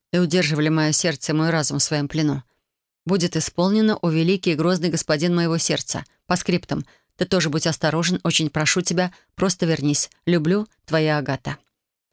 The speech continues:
Отправила и с удивлением поняла, что это первое в моей жизни любовное письмо. На мой взгляд, оно вышло слишком коротким и неуклюжим. Но, надеюсь, Север почувствует ту вспышку эмоций, ту энергию, что сейчас владела мной.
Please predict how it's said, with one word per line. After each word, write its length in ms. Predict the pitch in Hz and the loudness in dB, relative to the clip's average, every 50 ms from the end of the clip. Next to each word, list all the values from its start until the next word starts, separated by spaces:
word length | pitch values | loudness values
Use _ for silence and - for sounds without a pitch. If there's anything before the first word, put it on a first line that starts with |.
| _ _ | _ _
Отправила 560 | 170 180 180 - - 175 170 165 147 147 139 | -4 -4 -2 -2 0 2 2 2 2 0 0
и 60 | 147 | 0
с 100 | 139 - | 0 -2
удивлением 500 | 165 147 151 156 147 165 165 170 160 151 | 0 0 0 2 2 2 2 2 2 0
поняла, 460 | 143 - 160 147 151 156 160 160 160 147 | 0 0 0 0 2 2 2 0 0 -2
что 400 | - - - 160 156 151 147 - _ | -4 -4 -2 -2 -2 -2 -2 -4 _
это 220 | 160 165 - 170 160 | -4 -4 -2 -4 -4
первое 420 | - - 180 190 180 185 185 175 | -2 0 0 0 2 0 0 0
в 40 | 160 | 0
моей 200 | 165 170 165 160 | 0 0 2 0
жизни 420 | - 175 175 165 165 180 170 156 - _ _ _ - | 0 0 0 0 0 0 -2 -2 -6 _ _ _ -2
любовное 420 | 165 156 151 170 165 165 175 175 | -2 0 0 0 0 0 0 -2
письмо. 420 | 175 175 170 - - 202 190 139 - _ _ _ _ _ _ _ _ _ _ _ _ _ _ _ | -2 -4 -6 -4 -4 -4 -4 -4 -6 _ _ _ _ _ _ _ _ _ _ _ _ _ _ _
На 100 | 170 165 | 0 2
мой 180 | 160 165 165 151 | 2 2 0 0
взгляд, 300 | 143 139 165 170 160 - | 0 0 0 0 0 0
оно 200 | 165 165 165 160 | -2 0 0 0
вышло 260 | 160 - - 156 151 | -2 -2 -2 -4 -4
слишком 380 | - 165 165 - - 175 170 | -2 -2 -2 -2 0 -2 -2
коротким 500 | - - 175 165 151 - - - 160 170 | -2 -2 -2 -2 -4 -6 -4 -2 0 0
и 40 | 170 | 2
неуклюжим. 540 | 175 175 175 175 - 196 196 165 139 135 - - _ _ _ _ _ _ _ _ _ _ | 2 0 0 0 -2 -2 -2 -2 -4 -6 -8 -12 _ _ _ _ _ _ _ _ _ _
Но, 100 | - 175 | -2 0
надеюсь, 360 | 180 180 170 185 202 190 180 | 0 2 2 2 2 2 2
Север 300 | - - 202 185 180 - | 2 0 0 0 -2 -2
почувствует 560 | - 170 170 - - 202 - - 143 147 - - | -2 -2 -2 -2 -2 -2 -2 -2 -2 -4 -4 -4
ту 80 | 147 | -4
вспышку 400 | - - - 139 - - - 143 | -6 -4 -2 -4 -4 -2 -2 -2
эмоций, 520 | 139 135 139 139 135 - - 139 139 131 - _ | -2 0 0 0 0 -2 -4 -4 -6 -10 -8 _
ту 140 | - 165 160 | -2 0 0
энергию, 480 | 151 170 180 175 - - 139 143 143 - - _ _ | 0 0 0 -2 -4 -6 -8 -8 -8 -12 -18 _ _
что 180 | - - 160 | -4 -2 0
сейчас 240 | 156 - 165 151 - | 0 0 0 0 0
владела 380 | - 156 160 151 165 175 156 135 | 0 0 0 0 0 0 0 -2
мной. 320 | 143 139 143 139 151 - | -2 -4 -4 -6 -8 -10